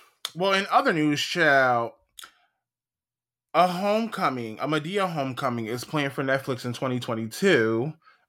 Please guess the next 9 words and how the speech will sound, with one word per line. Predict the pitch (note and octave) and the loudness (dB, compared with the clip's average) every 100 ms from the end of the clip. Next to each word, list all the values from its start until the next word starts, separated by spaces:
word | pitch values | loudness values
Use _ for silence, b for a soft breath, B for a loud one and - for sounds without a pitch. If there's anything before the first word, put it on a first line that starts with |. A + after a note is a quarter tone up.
| - | -2
Um, | B2 C3 B2+ B2+ B2 A#2+ A#2+ A#2+ B2 C#3 - _ _ _ _ _ _ _ - | 4 6 6 4 4 4 2 0 -2 -6 -14 _ _ _ _ _ _ _ 0
it | D3 | 0
came | C3+ D#3+ D3+ | 2 2 4
out | C#3+ C3 | 4 4
sometime | A2 D3 D3 D3+ C3 | 0 -4 0 0 0
this | C3 C#3 | -2 -6
week | C3+ | -4
on | B2 A#2+ | -4 -4
Twitter. | - D#3+ D3 C#3 C#3 C3 | -2 0 4 4 4 0